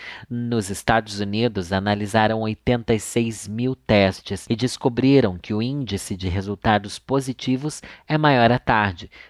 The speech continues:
possivelmente porque a carga viral é mais alta nesse momento do dia. Ai! Então, se você quer ter um teste com mais certeza, vai fazer à tarde.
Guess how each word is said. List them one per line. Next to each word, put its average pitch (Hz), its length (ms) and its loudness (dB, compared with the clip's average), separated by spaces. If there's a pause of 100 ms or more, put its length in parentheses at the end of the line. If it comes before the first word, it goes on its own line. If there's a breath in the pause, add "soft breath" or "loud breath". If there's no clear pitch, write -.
possivelmente 107 640 -4
porque - 200 -8
a 107 100 2
carga 127 460 2
viral 101 340 2
é 113 80 0
mais 113 360 0
alta 95 360 2
nesse 98 240 -8
momento 101 460 -6
do 92 120 -8
dia. 95 400 -4
Ai! 392 600 0 (340 loud breath)
Então, 98 220 -4
se 98 100 -6
você 104 220 0
quer 104 140 -2
ter - 120 -8
um 98 120 -6
teste 98 280 -4
com 104 100 -12
mais 95 200 -4
certeza, 95 500 -4
vai 92 140 -2
fazer 98 300 -2
à 107 60 2
tarde. 95 520 0